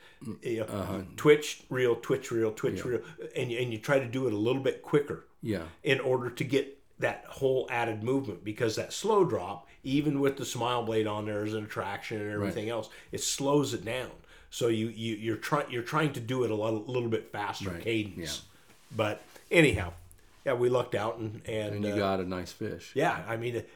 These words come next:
Speaker 1: it was like the second cast. I
Speaker 2: Yeah.
Speaker 1: mean, I threw
Speaker 2: Yeah.
Speaker 1: that thing out there, and I thought, you know, I'm gonna let it drop a little bit further this time. And I let it drop down a little bit further, you know, count to five, and then turn around, twitch. Oh,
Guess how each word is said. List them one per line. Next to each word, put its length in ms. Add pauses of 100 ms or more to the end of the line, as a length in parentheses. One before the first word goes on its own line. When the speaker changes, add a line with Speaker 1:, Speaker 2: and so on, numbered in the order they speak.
(120)
Speaker 1:
it 140
was 180
like 260 (460)
the 80
second 440
cast. 600
I 80
Speaker 2:
Yeah. 80
Speaker 1:
mean, 140
I 480
threw 100
Speaker 2:
Yeah. 120
Speaker 1:
that 100
thing 200
out 220
there, 260
and 80
I 80
thought, 300
you 80
know, 80
I'm 140
gonna 160
let 120
it 120
drop 300
a 40
little 220
bit 180
further 340
this 220
time. 200
And 60
I 60
let 160
it 80
drop 320
down 140
a 80
little 180
bit 200
further, 340
you 80
know, 120
count 300
to 60
five, 580 (340)
and 100
then 120
turn 200
around, 300
twitch. 540 (180)
Oh, 200